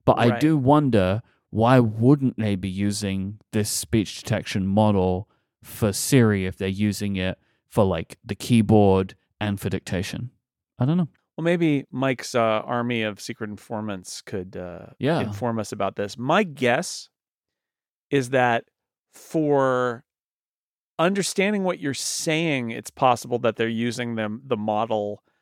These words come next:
Speaker 2: to better understand, you know, what you're saying. Like, there's, there's the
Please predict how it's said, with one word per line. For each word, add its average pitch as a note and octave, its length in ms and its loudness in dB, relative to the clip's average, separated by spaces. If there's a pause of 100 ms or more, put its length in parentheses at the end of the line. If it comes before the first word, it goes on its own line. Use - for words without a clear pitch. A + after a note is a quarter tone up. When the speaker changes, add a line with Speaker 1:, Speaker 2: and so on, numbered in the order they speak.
(460)
Speaker 2:
to A#2 540 -2 (120)
better C3 500 2
understand, A2+ 1040 -6 (480)
you B2+ 100 -4
know, A2 100 -4
what A2 140 -2
you're A#2 120 -12
saying. A#2 280 -2
Like, A#2+ 160 -2
there's, B2+ 220 -2
there's B2+ 300 0
the A#2 260 -2